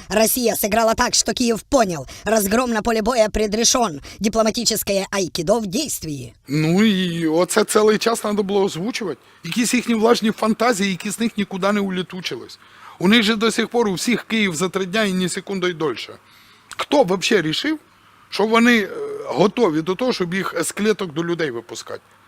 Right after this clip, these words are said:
Speaker 2: Вони ж, окрім як кусатися і мочитися, по-другому переговори собі не представляють. Да і самі зачем на них поперлись? У вас же все хорошо.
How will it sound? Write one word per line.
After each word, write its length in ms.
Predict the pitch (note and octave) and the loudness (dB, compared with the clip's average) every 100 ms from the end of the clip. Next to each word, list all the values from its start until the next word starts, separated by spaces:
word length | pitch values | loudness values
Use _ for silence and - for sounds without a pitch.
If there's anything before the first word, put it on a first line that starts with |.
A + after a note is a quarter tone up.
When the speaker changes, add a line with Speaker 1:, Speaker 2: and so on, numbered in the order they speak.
| _ _ _ - | _ _ _ 0
Speaker 2:
Вони 220 | G3+ A#3+ | 4 4
ж, 80 | - | 2
окрім 300 | F#3+ G#3+ A3 | 0 0 0
як 240 | A3+ G3 | 2 0
кусатися 480 | - G3 A3 G3 - | -2 -2 0 0 -2
і 120 | E3+ | -4
мочитися, 500 | E3+ F#3 - C4+ - | -2 -4 -4 -6 -6
по-другому 520 | E3 D#3+ E3+ G3+ A#3 E3 | -8 -6 -2 -2 -2 -2
переговори 480 | D#3+ D#3+ F3 G#3+ | -2 -2 -2 -2
собі 220 | F3+ E3 E3+ | -4 -6 -6
не 120 | E3 | -6
представляють. 720 | D#3+ D#3 - D#3 C#3 A2 G#2+ - - - - | -8 -12 -10 -8 -4 -6 -8 -16 -20 -20 -2
Да 100 | G3 | 0
і 100 | G3 | 2
самі 280 | B3 A#3+ | 2 2
зачем 340 | G#3+ F#3 G3+ D#3 | 2 0 -4 -6
на 100 | C#3 | -8
них 160 | B2+ | -12
поперлись? 580 | - A#2+ B2 A2 G2+ - _ _ _ _ | -14 -12 -12 -12 -16 -20 _ _ _ _
У 60 | C3+ | -4
вас 120 | D3 | -2
же 80 | D#3+ | -2
все 200 | D3 E3+ | -2 -4
хорошо. 480 | - D3 D3 - | -4 -8 -10 -14